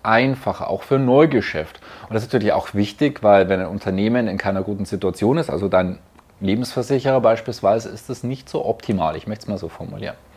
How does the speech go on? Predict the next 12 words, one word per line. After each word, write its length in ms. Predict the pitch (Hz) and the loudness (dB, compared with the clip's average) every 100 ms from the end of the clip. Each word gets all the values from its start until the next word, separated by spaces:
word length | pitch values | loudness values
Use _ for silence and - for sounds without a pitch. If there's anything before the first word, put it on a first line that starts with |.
| - - - - - - - - - - - - | -20 -20 -20 -20 -20 -20 -18 -18 -18 -18 -10 4
Ja, 200 | 165 180 | 6 6
wie 100 | 123 | 4
ist 140 | 127 | 2
Chance 320 | - 143 139 | 4 4 4
Risiko? 480 | 131 139 180 175 185 | 2 2 0 2 0
Chance 460 | 151 - 120 147 175 | 2 4 6 4 -2
ist 100 | 143 | 0
letztendlich 640 | 135 - 127 147 120 - - - | 0 0 0 0 -2 -6 -18 -16
im 100 | - | -6
aktuellen 360 | - - 120 | -6 0 0
Umfeld 340 | 139 135 117 95 - | 2 2 2 2 -4
nix. 640 | 110 113 160 - - - | 2 4 4 2 -14 -16